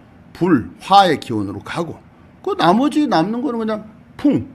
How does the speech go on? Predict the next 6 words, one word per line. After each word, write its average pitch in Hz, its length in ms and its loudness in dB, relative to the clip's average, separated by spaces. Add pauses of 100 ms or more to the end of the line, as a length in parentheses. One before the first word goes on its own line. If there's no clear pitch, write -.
(160)
바람의 220 460 2
작용으로 160 500 -2
없어지는 294 580 0
거예요. 90 540 -6 (460)
그 311 200 8
순리가 233 800 0